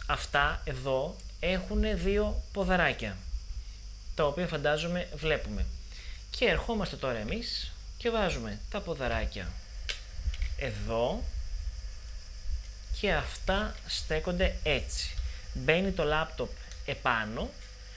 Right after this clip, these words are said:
και εφόσον μπαίνει το λάπτοπ επάνω, το στηρίζει. Έχω και το λάπτοπ εδώ από πίσω, οπότε θα προσπαθήσω να το βάλω για να το δούμε, να δούμε πώς κάθεται. Πάμε λοιπόν να το βάλουμε.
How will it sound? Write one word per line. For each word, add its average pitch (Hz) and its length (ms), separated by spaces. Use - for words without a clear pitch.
και - 100
εφόσον 208 360
μπαίνει 196 220
το 185 80
λάπτοπ 170 360
επάνω, 120 580
το 240 260
στηρίζει. 127 720
Έχω 180 180
και 220 80
το 202 100
λάπτοπ 190 280
εδώ 151 120
από 131 140
πίσω, 135 340
οπότε 175 240
θα 202 100
προσπαθήσω 180 680
να 143 180
το 143 100
βάλω 147 680
για 151 240
να 160 120
το 151 120
δούμε, 165 520
να 156 120
δούμε 190 200
πώς 208 220
κάθεται. 147 540
Πάμε 180 240
λοιπόν 165 520
να 143 120
το 139 140
βάλουμε. 120 560